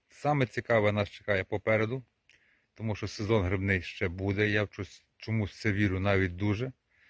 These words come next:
Ось. І як тільки гриб у лісі появиться, будемо отримувати море і море насолоди. Вірю і знаю. Так мусить бить.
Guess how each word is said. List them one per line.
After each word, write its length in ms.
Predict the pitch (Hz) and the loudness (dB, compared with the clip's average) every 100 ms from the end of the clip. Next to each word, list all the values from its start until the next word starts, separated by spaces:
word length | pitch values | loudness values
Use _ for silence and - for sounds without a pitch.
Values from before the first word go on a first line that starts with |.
| _ _ _ _ _ _ _ _ | _ _ _ _ _ _ _ _
Ось. 480 | 123 117 - - - _ _ _ - | 0 2 0 -10 -20 _ _ _ -2
І 240 | 185 208 - _ _ - | 2 2 0 _ _ -8
як 180 | 117 - | -8 -2
тільки 320 | 151 135 120 | -2 2 2
гриб 260 | 110 120 | 4 4
у 80 | 110 | 2
лісі 200 | 113 - | -2 -2
появиться, 680 | - 107 147 165 147 143 139 - - - - | -6 0 2 2 0 -8 -12 -12 -14 -14 -14
будемо 340 | 110 120 110 104 | -6 -2 -2 -2
отримувати 680 | 101 135 147 139 - 131 113 - - | -2 -2 0 -2 -2 -4 -6 -14 -14
море 420 | 110 117 139 139 139 _ | -4 -2 0 0 -2 _
і 100 | 107 | -4
море 400 | 104 107 113 110 - | 0 0 0 -2 -6
насолоди. 680 | 110 101 - 101 90 78 - _ _ _ _ _ - | -6 -4 0 0 0 -4 -14 _ _ _ _ _ -12
Вірю 460 | 98 123 170 160 165 _ | 0 4 4 2 -4 _
і 100 | 117 | -6
знаю. 440 | 95 107 92 87 85 _ _ _ _ _ _ _ | -2 0 -2 -4 -12 _ _ _ _ _ _ _
Так 380 | 120 139 - _ _ _ _ - | -2 -2 -2 _ _ _ _ -8
мусить 640 | 104 120 - 113 - - - | -2 -2 -2 -8 -8 -20 -12
бить. 520 | 92 101 - - | -2 -2 -2 -12